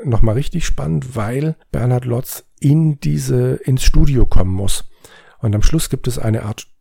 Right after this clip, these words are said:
ich glaube, die nennen's Todesspirale.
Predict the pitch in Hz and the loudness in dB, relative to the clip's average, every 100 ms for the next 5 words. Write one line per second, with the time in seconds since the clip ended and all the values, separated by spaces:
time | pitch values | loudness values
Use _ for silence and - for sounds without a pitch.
0 | _ _ _ - - 113 117 107 104 - | _ _ _ -16 -8 -6 -4 -4 -4 -4
1 | - - 156 139 - - 120 101 95 104 | 6 6 6 2 2 2 0 -2 -6 -4
2 | 156 | -6